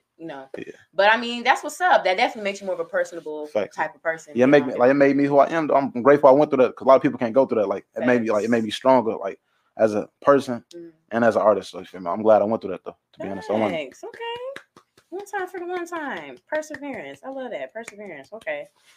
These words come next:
Speaker 1: So is music, you know, a deeper expression then for you? Where's a lot of your inspiration come when it comes to your music?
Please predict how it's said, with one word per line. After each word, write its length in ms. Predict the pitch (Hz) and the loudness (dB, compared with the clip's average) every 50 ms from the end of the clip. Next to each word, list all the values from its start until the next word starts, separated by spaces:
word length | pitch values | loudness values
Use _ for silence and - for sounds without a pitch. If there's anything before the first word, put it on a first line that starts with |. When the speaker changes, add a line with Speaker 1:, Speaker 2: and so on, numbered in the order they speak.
| _ _ | _ _
Speaker 1:
So 580 | - - - 240 240 233 226 214 196 175 170 - _ _ _ _ _ _ - | -10 -2 2 2 2 4 4 2 0 -2 -4 -8 _ _ _ _ _ _ -2
is 160 | 185 196 185 | -2 -2 -2
music, 580 | 185 202 233 269 294 254 254 233 208 165 - _ _ _ | -2 -4 -4 -4 -4 -4 -4 -6 -6 -8 -14 _ _ _
you 120 | - 180 196 | -10 -8 -4
know, 400 | 185 170 165 160 156 156 156 - - | -2 0 0 0 -2 -4 -8 -6 -8
a 80 | 151 | -8
deeper 340 | 151 147 175 196 196 190 180 | -8 -8 -8 -8 -4 -2 -4
expression 480 | 175 175 - - 180 180 185 185 175 170 | -4 -4 -4 -4 -4 -4 -4 -8 -8 -8
then 180 | 175 180 180 | -6 -6 -8
for 140 | 180 - 156 | -8 -10 -10
you? 300 | 151 156 175 185 202 208 | -10 -8 -8 -8 -8 -10
Where's 340 | 208 180 165 165 160 160 160 | -10 -8 -6 -6 -6 -6 -8
a 20 | 160 | -6
lot 160 | 160 160 156 | -6 -4 -4
of 60 | 156 | -6
your 100 | 156 160 | -8 -10
inspiration 500 | - 151 156 - - 147 143 147 - 147 | -12 -12 -16 -18 -16 -16 -16 -16 -16 -20
come 340 | 147 - 160 165 156 143 139 | -20 -18 -16 -16 -16 -16 -18
when 80 | 135 135 | -20 -20
it 80 | 135 _ | -20 _
comes 200 | _ _ _ _ - | _ _ _ _ -20
to 60 | - | -20
your 120 | - - _ | -20 -20 _
music? 340 | _ _ _ _ _ _ | _ _ _ _ _ _